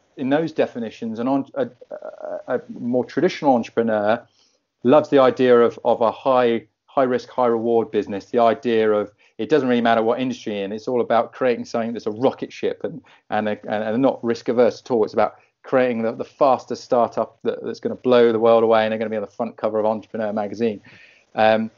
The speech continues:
the, the manager leader is, is the process person, the guy who, or the female who thinks about creating something bigger than themselves, and it's about putting in place systems that, that make something incredible. And it's,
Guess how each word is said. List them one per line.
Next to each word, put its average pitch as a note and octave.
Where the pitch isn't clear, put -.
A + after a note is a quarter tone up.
the, A#2+
the B2
manager C3
leader C3
is, A2
is G#2+
the -
process B2+
person, A#2+
the A#2+
guy B2
who, A#2
or A2
the G#2+
female B2
who A2+
thinks E3
about C3
creating C#3+
something A#2+
bigger A#2
than G#2+
themselves, G#2+
and G#2
it's A#2
about A2+
putting C#3
in A2+
place A#2
systems A2+
that, A2+
that G#2+
make A#2+
something A2
incredible. C3+
And A2+
it's, -